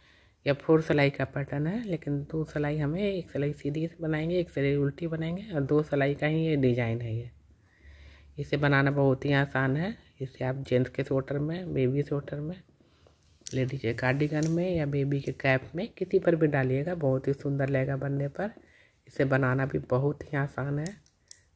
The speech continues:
देखिए, रॉन्ग साइड से भी यह ठीक दिखता है। ये, इसमें हमें टू के multiple में फंदे लेने होते हैं, तो हमारा design अच्छी तरह set कर जाएगा। मैंने इसमें double color में बनाया है, आप इसे तो चाहे तो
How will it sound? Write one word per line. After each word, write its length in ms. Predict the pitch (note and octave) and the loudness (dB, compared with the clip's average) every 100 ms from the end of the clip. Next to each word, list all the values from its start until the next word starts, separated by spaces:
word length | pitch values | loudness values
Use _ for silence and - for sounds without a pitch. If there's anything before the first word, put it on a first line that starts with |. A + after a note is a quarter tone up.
| - | -6
देखिए, 280 | C3 B2 C3 | -4 0 2
रॉन्ग 300 | B2+ C3+ C#3 | 2 0 0
साइड 260 | C3 C#3 | -2 -2
से 140 | - C3+ | -2 -2
भी 100 | C#3+ | 0
यह 80 | C#3 - | -2 -4
ठीक 160 | D3 - | -12 -10
दिखता 300 | D#3 - D#3 | -14 -8 -4
है। 140 | D#3 | -2
ये, 140 | D#3 G#3 - _ _ _ _ - _ _ _ _ _ _ _ _ _ _ _ _ _ | -2 -4 -10 _ _ _ _ -20 _ _ _ _ _ _ _ _ _ _ _ _ _
इसमें 380 | - C3 C#3 C#3 | -10 -4 -2 0
हमें 160 | C3+ C3 | 0 0
टू 140 | - C#3+ | 0 -2
के 140 | C#3+ | 0
multiple 440 | C3+ C3+ C3+ - D3 | 2 2 0 -2 -2
में 120 | C#3+ | -2
फंदे 340 | - C3+ C#3 | -4 -2 0
लेने 240 | C#3 C#3+ D3 | 2 2 0
होते 340 | D3+ C#3+ - | -2 -6 -4
हैं, 180 | D#3+ G3 - _ _ _ - - _ _ _ _ _ - | -6 -6 -12 _ _ _ -20 -20 _ _ _ _ _ -4
तो 60 | |
हमारा 280 | C#3+ C#3 C3 | 0 2 2
design 380 | C3 C3 C3+ D#3+ | 4 2 2 2
अच्छी 260 | C3 - | 0 0
तरह 240 | B2+ - - - | -4 -4 -10 -2
set 200 | C#3+ - | 0 0
कर 200 | - B2+ | -4 -2
जाएगा। 480 | C#3 C3 C3+ F#3+ G3 | 0 2 0 -2 0
मैंने 320 | C#3+ C3 C3+ | 2 4 4
इसमें 280 | C#3+ - D3+ | 2 0 -2
double 200 | C#3+ C#3+ | 0 0
color 220 | C#3+ D3 | 0 -2
में 180 | D3+ D3 | -2 -2
बनाया 340 | D3 D3 D3 D#3 | 0 0 0 -2
है, 200 | F#3 G3 | -4 0
आप 280 | C3+ C#3 - | 2 4 2
इसे 200 | D3+ D#3 | 0 -2
तो 200 | - - - - | -4 -10 -12 -2
चाहे 240 | B2+ C#3 | 2 4
तो 180 | C#3 G3 | 4 -2